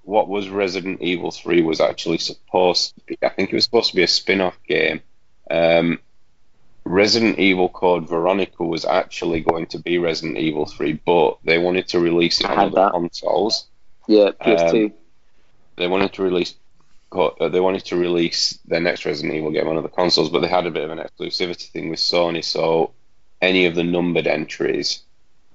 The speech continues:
Speaker 1: PlayStation got first. So what they did, they
Speaker 2: Mm.
Speaker 1: basically just gave them what the game that we now know as Resident Evil three, and then release what was
Speaker 2: Veronica.
Speaker 1: supposed to be three as Code Veronica, and because it was a named one, they could release it on whatever they wanted.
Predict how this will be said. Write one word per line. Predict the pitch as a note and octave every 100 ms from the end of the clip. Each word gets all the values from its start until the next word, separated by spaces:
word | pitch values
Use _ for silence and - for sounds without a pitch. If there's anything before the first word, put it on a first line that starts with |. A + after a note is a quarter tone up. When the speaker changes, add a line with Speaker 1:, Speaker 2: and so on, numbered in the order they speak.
| -
Speaker 1:
PlayStation | F2 D#2+ D#2+ D#2+ E2+ D#2+
got | D#2 -
first. | E2 E2 D#2 - - - - - - -
So | - F#2+
what | E2+ -
they | D#2+
did, | G#2+ G2 G2
they | D#2+
Speaker 2:
Mm. |
Speaker 1:
basically | D#2 - - - F2+
just | E2+ -
gave | F2 E2+ D#2+
them | E2 D#2+
what | E2 -
the | D#2+
game | D#2 D#2+
that | D#2+
we | - D#2
now | D#2+ D#2+
know | D#2 D#2 D#2
as | D2+
Resident | D#2+ D2+ D#2 D2+
Evil | D2 D2
three, | D2+ F2 D2+ D2
and | D2+
then | D#2
release | D#2 D#2 D#2 - - - - - - - - - - - - - - - - - - -
what | F#2 F#2+
was | A2
Speaker 2:
Veronica. | G#2+ G2+
Speaker 1:
supposed | F#2 F2+
to | D2+
be | D#2 -
three | D2+ D#2
as | E2
Code | - E2+ D#2
Veronica, | - E2 D#2 - D#2
and | D2+
because | D#2 D#2
it | D#2+
was | D2+
a | D#2
named | E2 D#2+ D#2
one, | D2 C2+
they | D2+
could | -
release | D#2 D#2 -
it | -
on | -
whatever | D#2+ D#2+ D2
they | D2+
wanted. | E2 - - D2+